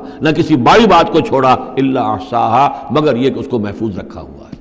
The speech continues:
اس نے تو minutest ڈیٹیلز کو بھی اومٹ نہیں کیا ہے۔ کیسا ہی اعمال نامہ، مَا لِهَذَا الْكِتَابِ لَا يُغَادِرُ صَغِيرَةً وَلَا كَبِيرَةً إِلَّا أَحْصَاهَا وَوَجَدُوا مَا عَمِلُوا حَاضِرًا، مَا عَمِلُوا، اور وہ پائیں گے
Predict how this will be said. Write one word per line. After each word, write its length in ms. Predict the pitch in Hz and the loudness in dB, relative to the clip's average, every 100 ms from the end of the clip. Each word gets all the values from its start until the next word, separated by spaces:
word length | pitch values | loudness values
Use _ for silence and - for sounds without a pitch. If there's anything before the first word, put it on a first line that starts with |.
| - _ _ _ _ _ - _ - | -20 _ _ _ _ _ -20 _ -8
اس 120 | 135 | -2
نے 100 | 196 | 0
تو 120 | 202 | 0
minutest 640 | 151 165 175 202 - 240 147 | 2 0 2 -2 0 0 2
ڈیٹیلز 480 | 156 - 302 339 | 0 4 4 4
کو 120 | 277 285 | 0 0
بھی 140 | 240 | 2
اومٹ 260 | 170 160 123 | 2 -2 -6
نہیں 140 | 104 | -10
کیا 320 | 82 90 85 | -12 -14 -14
ہے۔ 60 | - - - | -16 -20 -16
کیسا 320 | - 160 - 320 | -10 -8 -4 -4
ہی 160 | 320 | -4
اعمال 240 | 104 90 85 | -6 -10 -14
نامہ، 280 | - - - _ _ _ _ _ _ _ | -18 -20 -20 _ _ _ _ _ _ _
مَا 200 | 165 214 | 2 4
لِهَذَا 380 | 214 156 196 135 | 4 2 2 0
الْكِتَابِ 420 | - 113 107 80 - - - - - 101 | -4 -6 -6 -6 -10 -20 -20 -20 -12 2
لَا 160 | 151 226 | 4 6
يُغَادِرُ 480 | 233 220 233 233 220 | 6 6 6 6 6
صَغِيرَةً 600 | - 202 269 269 254 233 | 4 4 4 4 4 2
وَلَا 200 | 202 185 | 2 2
كَبِيرَةً 500 | 160 156 156 143 139 | 2 2 2 2 0
إِلَّا 220 | 131 120 | 2 0
أَحْصَاهَا 400 | - - 110 107 - - - | 0 -2 -2 -2 -4 -10 -2
وَوَجَدُوا 640 | 117 104 143 160 156 151 | 0 2 4 4 4 4
مَا 560 | 104 101 156 226 190 165 | 2 0 4 6 6 4
عَمِلُوا 360 | 156 143 135 - | 4 2 0 0
حَاضِرًا، 500 | 113 90 87 71 - - - 180 | -2 -2 -8 -12 -14 -18 -12 0
مَا 380 | 214 240 180 | 4 6 4
عَمِلُوا، 360 | 151 135 113 - - - - - | 4 0 -2 -6 -8 -18 -12 0
اور 140 | 170 | 4
وہ 140 | 180 180 - | 4 4 4
پائیں 380 | 180 226 240 | 4 4 2
گے 140 | 240 | 2